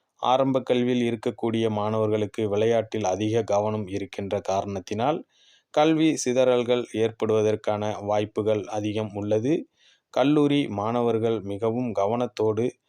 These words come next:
இறுதி தேர்வுகளில் செயல்பட்டால் நல்ல மதிப்பெண்கள் பெற்று வெற்றி காண்பீர்கள். மார்ச் மாதத்திற்கு பிறகு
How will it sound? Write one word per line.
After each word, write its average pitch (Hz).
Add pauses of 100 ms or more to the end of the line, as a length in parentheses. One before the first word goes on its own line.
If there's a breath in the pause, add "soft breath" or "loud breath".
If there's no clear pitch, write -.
(320)
இறுதி 151
தேர்வுகளில் 110
செயல்பட்டால் 104
நல்ல 135
மதிப்பெண்கள் 113
பெற்று 120 (180)
வெற்றி 110 (140)
காண்பீர்கள். 90 (720)
மார்ச் 120
மாதத்திற்கு 107
பிறகு 120